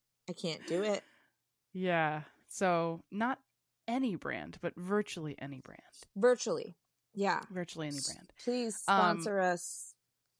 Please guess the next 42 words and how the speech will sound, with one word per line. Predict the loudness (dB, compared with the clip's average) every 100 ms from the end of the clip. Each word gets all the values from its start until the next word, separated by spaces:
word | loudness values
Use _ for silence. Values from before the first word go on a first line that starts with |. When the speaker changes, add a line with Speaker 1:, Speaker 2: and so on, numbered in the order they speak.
| -10
Speaker 1:
some | -2 0 0
type | 0 0 0
of | -4 -6
cool | 0 4 6 6 2 0
coffee | -2 0 -2
shop | -4 -6 -8
Speaker 2:
<laughs> | -8 -6 -8 2
Only | 4 4 4
Speaker 1:
or | 2
Speaker 2:
cool | 2 4
Speaker 1:
something. | 2 4
Speaker 2:
coffee | 4 2 -2
shops | 0 0 0 -4
sponsor | 2 2 0 -4
us, | -4 -6
please. | -8 -6 -2 6
Speaker 1:
I | 8
mean, | 8 4 2
if | 2
they | 8 8
sponsor | 8 6 8 6
us, | 6
they're | 4 2
the | 2
cool | 0 2 2
ones, | 0 -4 -6 -4
so. | -4 -6 -10 _ _ _ _
Speaker 2:
It's | -8 -6 -8
true. | -10 -12 -12 -16 -20 _ -8
If | -6
you | -4
sponsor | 0 2 2 2 4
us, | 4 2 -2
you | -2
automatically | 0 0 -2 -4 -4 -6
become | -6 -8 -10 -10
cool. | -8 -6 -8 -12 _ _
Speaker 1:
Please, | 4 4 4
Duncan, | 2 4 2
we | 4
love | 2 0 -2
you. | -4 -4